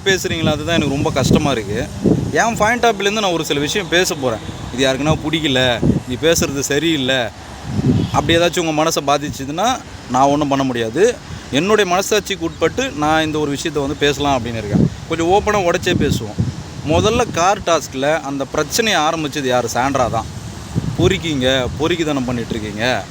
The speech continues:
ரொமான்ஸ் பண்ணிட்டு இருக்கீங்க அப்படின்ற அந்த விஷயத்தை ஆரம்பிச்சது சாண்ட்ரா தான்.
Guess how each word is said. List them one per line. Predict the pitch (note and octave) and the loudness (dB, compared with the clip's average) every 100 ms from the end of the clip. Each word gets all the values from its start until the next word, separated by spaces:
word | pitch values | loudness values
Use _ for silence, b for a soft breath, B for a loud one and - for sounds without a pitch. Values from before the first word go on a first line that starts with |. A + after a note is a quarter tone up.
| - - - - - - | -14 -16 -16 -14 -10 -4
ரொமான்ஸ் | C3+ E3+ F#3+ - | 0 2 0 -2
பண்ணிட்டு | D3+ C#3 A#2 | -2 0 2
இருக்கீங்க | A2+ A2+ A2 C3 D3 G#2+ - - - - - - A#2+ | 0 0 0 0 0 -2 -6 -8 -8 -8 -10 -6 -4
அப்படின்ற | C3 E3+ F3 | 0 2 2
அந்த | D#3 | 2
விஷயத்தை | C#3+ - D#3+ | 0 2 2
ஆரம்பிச்சது | C#3 D3+ C#3+ B2+ D3+ D3+ | 2 2 -2 -6 -6 0
சாண்ட்ரா | C3+ C#3 C3+ | 2 4 2
தான். | A#2+ D#3 | 2 2